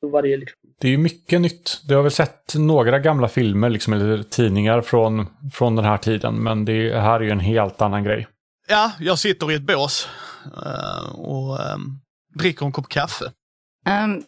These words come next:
Speaker 4: jag tror Michael går upp, eh, till, liksom, disken och, eh, beställer typ bara svart kaffe till sig själv. Eh, men sen tar sig friheten att typ beställa vad han minns är, liksom, det bästa de har,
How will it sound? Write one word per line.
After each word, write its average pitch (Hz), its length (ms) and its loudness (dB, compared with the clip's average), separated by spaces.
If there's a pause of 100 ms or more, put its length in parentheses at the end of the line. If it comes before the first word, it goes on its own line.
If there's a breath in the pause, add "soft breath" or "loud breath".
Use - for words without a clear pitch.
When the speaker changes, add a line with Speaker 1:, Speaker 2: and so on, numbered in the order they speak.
Speaker 4:
jag 220 160 -2
tror 294 280 4
Michael 320 320 -2
går 226 160 0
upp, - 320 -4
eh, 120 360 0
till, 139 200 -2
liksom, - 500 -4 (220)
disken 127 480 -2
och, - 240 -10 (140)
eh, - 280 -4
beställer 143 480 -4
typ - 220 -8
bara - 380 -6
svart - 400 -8
kaffe - 260 -4
till - 160 -4
sig 151 120 -2
själv. 165 260 0 (640 loud breath)
Eh, 156 220 2
men 180 160 0
sen 160 400 0 (260)
tar - 180 2
sig 190 160 -2
friheten 190 540 0
att 120 100 -4
typ - 160 -6
beställa 160 560 -2 (180)
vad 175 160 -2
han 170 280 2
minns 143 420 0 (420)
är, 104 220 2
liksom, - 320 -2
det 160 60 -2
bästa - 340 -2
de 151 120 -2
har, 160 400 0